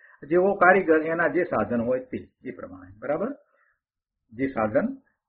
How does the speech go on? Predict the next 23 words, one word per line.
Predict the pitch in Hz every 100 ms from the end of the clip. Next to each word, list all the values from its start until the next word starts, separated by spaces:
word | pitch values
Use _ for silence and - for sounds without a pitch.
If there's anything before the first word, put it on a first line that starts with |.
| _
છે | 139
તે | 135 156
સાધનની | 113 104 120
અહીંયા | 117 113
વાત | 107 107
કરે | - 104
છે | 127
હવે | 143
કે | 160 170
હથોડા | 107 - - 180 196 202
આદિ | 170 151 156 180
જે | 117 160 156 147 160 220 - - _ _ _ _ _ _ -
પરદ્રવ્ય | 139 190 175 175 175 180 190 190
પરિણામાત્મક, | 147 147 151 147 147 143 139 - 196 - - _ _ _ _ -
પરદ્રવ્યના | 135 - 135 135 131 139 147 151 160 170 _ _ _ -
સ્વરૂપ | 139 175 -
કરણો, | - - 156 175 - - _ _ 135
એટલે | 135 131
પરદ્રવ્યના | - 160 156 143 139 143 160
પરિણામ | 131 123 147 185 196
સ્વરૂપ | - 123 147 -
કરણો, | 147 101 85 _ _ _ _ _ _ _ _ _ _ _ _ _ _ _ _ _ _ -
તેમને | 202 180 190 208 214 214